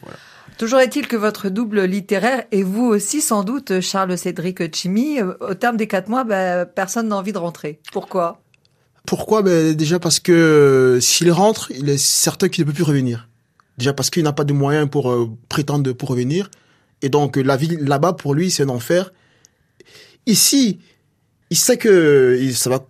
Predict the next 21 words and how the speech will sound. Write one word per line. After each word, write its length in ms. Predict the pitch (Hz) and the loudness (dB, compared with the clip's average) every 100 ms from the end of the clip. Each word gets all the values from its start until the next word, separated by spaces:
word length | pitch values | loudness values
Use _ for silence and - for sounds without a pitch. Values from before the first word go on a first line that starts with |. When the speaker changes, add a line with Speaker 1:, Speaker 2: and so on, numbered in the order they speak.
| - | -12
Speaker 1:
il 120 | 151 | -10
débute 280 | 131 131 147 | -4 -2 0
notre 200 | 165 147 | 0 0
enfer, 360 | 135 - 190 202 | -4 -2 -2 -2
mais 80 | 160 | -4
il 60 | |
se 80 | 160 | -2
dit, « 300 | 151 180 220 _ _ _ | -2 -2 -6 _ _ _
Dans 100 | 147 | -6
quel 240 | 151 220 196 | -2 2 2
enfer 340 | 160 147 185 | 0 0 -2
je 100 | 147 | 0
me 80 | 156 | 0
bats ? 280 | 147 123 _ _ _ _ _ _ | 0 -2 _ _ _ _ _ _
L'enfer 320 | 127 135 185 156 | -8 -4 -2 0
de 80 | |
là-bas 240 | 147 151 190 | 0 2 2
ou 60 | |
l'enfer 280 | 170 143 147 | 2 0 -2
d'ici ? » 360 | 127 117 - - _ _ _ | -4 -6 -10 -16 _ _ _
Voilà. 220 | - 82 | -16 -16